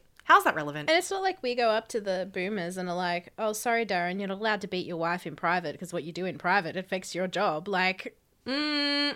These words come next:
Speaker 1: exactly. Exactly.
Speaker 2: Fucking
Speaker 1: Like, I don't, I don't get it. So, yeah, like, not having LinkedIn, I don't see that. How is that a red flag?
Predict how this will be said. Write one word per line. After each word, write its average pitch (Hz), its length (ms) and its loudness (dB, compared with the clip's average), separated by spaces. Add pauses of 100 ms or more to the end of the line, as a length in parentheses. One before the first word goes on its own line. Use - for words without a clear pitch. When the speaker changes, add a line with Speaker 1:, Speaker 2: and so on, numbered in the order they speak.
(140)
Speaker 1:
exactly. 180 840 0 (300)
Exactly. 311 800 0
Speaker 2:
Fucking 180 100 -4
Speaker 1:
Like, 208 260 2
I 226 100 6
don't, 226 380 0
I 190 120 -2
don't 180 180 -6
get 156 180 -8
it. 156 160 -8 (340)
So, - 140 -4
yeah, 226 240 6
like, 233 340 2
not 262 300 2
having 302 300 0
LinkedIn, 202 520 -2
I 170 120 4
don't 262 180 0
see 170 220 -2
that. 160 280 -2 (140)
How 233 300 2
is 262 80 -2
that 196 180 0
a 175 60 -4
red 151 200 -4
flag? - 440 -8